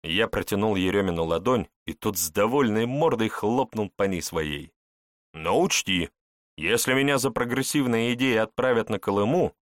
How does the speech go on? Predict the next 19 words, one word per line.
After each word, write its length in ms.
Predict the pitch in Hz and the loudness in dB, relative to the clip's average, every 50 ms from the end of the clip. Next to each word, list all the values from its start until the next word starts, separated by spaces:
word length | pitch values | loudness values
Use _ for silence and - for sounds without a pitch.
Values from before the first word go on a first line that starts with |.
| _ _ | _ _
я 240 | - 80 78 90 98 | -10 -6 -4 -4 -2
туда 320 | - 143 143 135 135 139 143 | -2 -2 0 2 2 4 4
один 260 | 143 135 110 95 95 | 2 2 0 0 0
не 100 | 98 98 | -2 -2
поеду. 540 | - - 127 120 92 82 80 78 80 73 - _ _ _ _ _ _ - | 0 0 0 0 0 -2 -4 -4 -6 -8 -10 _ _ _ _ _ _ -2
Так 240 | - 110 123 120 160 | 0 0 0 2 0
и 60 | 156 | 0
скажу, 440 | - - 175 170 156 165 175 160 127 | 0 2 2 2 4 4 4 2 2
что 180 | - - 127 | 2 2 0
это 160 | 120 117 143 | 0 2 0
ты 140 | 139 - 160 | 0 0 2
меня 200 | 147 135 123 120 | 2 2 2 0
в 60 | - | 0
комсомол 500 | - - 104 98 - - 117 123 117 104 | 0 -2 -2 -2 0 0 0 2 2 0
привёл 380 | - - 101 101 120 151 147 127 | 0 0 0 2 2 2 4 2
и 40 | 98 | 2
рассказал 500 | 92 92 - - 98 90 101 120 117 104 | 0 -2 -4 -4 -4 0 0 2 2 2
военную 460 | 98 107 117 120 120 120 120 123 120 | 2 2 2 2 2 2 2 0 2
тайну 420 | - 147 139 113 92 78 73 - | 2 2 2 2 2 0 -4 -12